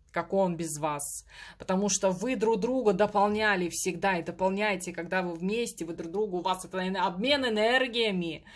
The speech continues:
И тут такая и страсть, и любовь, и чувство, и все это накрыляет, опол-, наполняет и так далее. А когда вы врозь,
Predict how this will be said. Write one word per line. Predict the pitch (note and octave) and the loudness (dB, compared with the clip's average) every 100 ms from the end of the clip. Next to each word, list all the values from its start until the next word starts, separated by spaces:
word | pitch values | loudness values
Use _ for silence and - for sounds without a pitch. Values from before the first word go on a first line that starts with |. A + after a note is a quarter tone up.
| - - - | -20 -20 -8
И | F#3 | -6
тут | F#3 B3+ | -4 0
такая | A#3+ B3 A3+ | 0 2 4
и | A3 | 2
страсть, | - - A3+ G#3 F#3 - | 0 0 2 2 -2 -6
и | G#3+ | -6
любовь, | A3 A3+ F#3 G3 A3+ G3 G3+ | -2 -2 -2 2 4 2 -2
и | G#3 | -8
чувство, | F#3 - A3+ A3 - F3+ | -6 -6 -6 -6 -6 -4
и | F#3+ | -4
все | F#3 - - G#3+ | -2 -2 4 4
это | F#3+ | 4
накрыляет, | F#3+ G3+ G3+ G#3 G3 G#3 G#3 G3 | -4 -6 0 2 4 4 2 0
опол-, | G3 G#3+ G3+ | 0 0 0
наполняет | F#3+ G#3 G#3 G3+ F#3+ G#3 G3+ | 0 -2 0 -2 0 0 0
и | |
так | F#3 F#3+ | -4 -2
далее. | F#3+ F3+ F3 | 0 2 2
А | |
когда | F#3 F#3+ A#3 B3+ | 0 2 2 2
вы | G#3 B3+ | 0 -2
врозь, | G3+ A#3+ E4 F#4 - | 2 4 4 2 -4